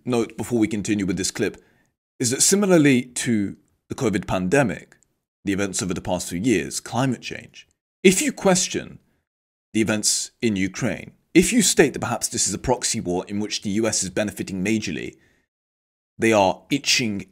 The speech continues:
ebbing closer day by day to nuclear annihilation.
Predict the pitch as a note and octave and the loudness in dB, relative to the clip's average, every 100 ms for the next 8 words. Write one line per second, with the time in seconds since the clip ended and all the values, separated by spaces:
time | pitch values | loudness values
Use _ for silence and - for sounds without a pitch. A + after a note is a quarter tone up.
0 | - B2+ B2+ A2 G2 - - - A#2 - | 0 2 2 0 -2 -8 -8 0 0 0
1 | F#2 D#2+ A2 F#2 F#2 F#2 G2 F#2+ B1+ - | -4 0 0 0 0 0 0 0 -2 -10
2 | _ _ _ _ - G#2 G2 A#2 - A#2 | _ _ _ _ -4 -2 -2 -4 0 2
3 | G2+ G2 F#2+ F#2 F2 F2+ G#2 C3+ | 2 2 2 0 2 0 0 -4